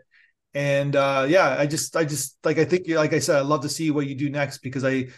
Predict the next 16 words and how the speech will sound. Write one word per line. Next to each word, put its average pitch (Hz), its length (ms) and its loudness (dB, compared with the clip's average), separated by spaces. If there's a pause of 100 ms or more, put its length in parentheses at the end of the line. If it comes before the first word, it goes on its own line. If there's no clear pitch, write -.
(220)
obviously 160 400 2
you're, 139 520 2
uh, 135 220 -2
hope 156 220 -2
you 147 60 -2
keep 165 200 -4
making, 151 380 -2
you're 147 220 2
able 151 220 2
to, - 80 -4
or 143 160 2
<laughs> - 0 -
it's 160 760 -2
more 196 200 8
of 165 60 4
a, 170 60 6